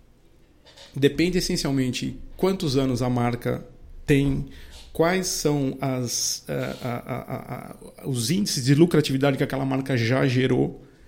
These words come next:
o que ela pode gerar. Por exemplo, isso que eu vou falar é real. Existe uma marca tradicional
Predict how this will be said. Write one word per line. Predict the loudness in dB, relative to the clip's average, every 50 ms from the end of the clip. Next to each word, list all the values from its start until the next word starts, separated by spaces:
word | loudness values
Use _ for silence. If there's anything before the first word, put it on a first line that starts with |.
| -20 -20 -20 -20 -20 -20 -20 -20 -10 -10
o | -8
que | -6 -2 0 0 2 2
ela | 2 0 -2
pode | -2 0 2 4 4 4 4 2
gerar. | 2 4 4 4 4 4 2 2 0 -4 -8 -12 -18 -14 -14 -14 -8 -4
Por | 0 2
exemplo, | 2 2 0 -2 -8 -14 -18 -20 -20 -16 -12
isso | -12 -12 -10
que | -10
eu | -10 -10
vou | -8
falar | -8 -6 -6
é | -4 -4
real. | -4 -4 -4 -6 -10 -12 -18 -20 -20 -20 -20 -20 -20 -20 -20 -20 -20 -20 -20 -20 -20 -20 -20 -20 -20 -20 -20 _ _ _ -20 -20 -20 -20 -20 -20 -20 _ _ -6
Existe | -4 -4 -2 -2 -2 -2
uma | -2 0 0 0
marca | 0 0 0 0 0 -2 -4 -6 -10 -12 -8 -6 -4 -2 -2 -4 -4 -6 -8 -10 -10 -14 -16 -18 -20 _ _ -8
tradicional | -4 -2 -2 -2 -2 -4 -4 -2 -2 -2 -2 -4 -4 -6 -8 -10 -12 -16